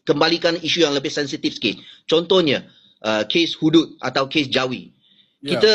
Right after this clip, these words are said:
Speaker 1: rakyat rasa takut. Kita gerakan kata, "Kalau you takut, kalau hudud tu akan mempengaruhi non-Muslim,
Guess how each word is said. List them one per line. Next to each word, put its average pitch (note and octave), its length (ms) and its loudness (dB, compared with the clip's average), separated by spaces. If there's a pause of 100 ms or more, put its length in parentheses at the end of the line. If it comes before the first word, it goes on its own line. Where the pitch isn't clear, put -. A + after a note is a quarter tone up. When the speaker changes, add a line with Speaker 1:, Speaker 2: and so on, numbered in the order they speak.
(400)
Speaker 1:
rakyat F3+ 480 -2
rasa G#3 560 2
takut. F#3+ 560 2
Kita A3 240 2
gerakan G3+ 320 -2
kata, G3+ 400 0 (240)
"Kalau E3 160 0
you F#3+ 160 -4
takut, E3 480 2
kalau E3 240 0
hudud E3 320 -2
tu F3 80 4
akan D#3+ 400 -2
mempengaruhi D3+ 400 2
non-Muslim, D3+ 560 -4